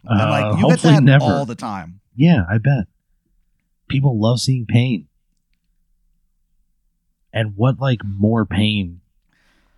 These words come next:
Speaker 2: can you witness? What more secret pain can you have than burning the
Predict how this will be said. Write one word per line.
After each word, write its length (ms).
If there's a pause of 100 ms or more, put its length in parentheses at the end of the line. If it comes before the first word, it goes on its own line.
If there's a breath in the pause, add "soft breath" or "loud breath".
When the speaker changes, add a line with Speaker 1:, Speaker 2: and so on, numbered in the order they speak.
(300)
Speaker 2:
can 100
you 140
witness? 640
What 180
more 220
secret 640
pain 320
can 140
you 140
have 360 (460)
than 320
burning 540
the 100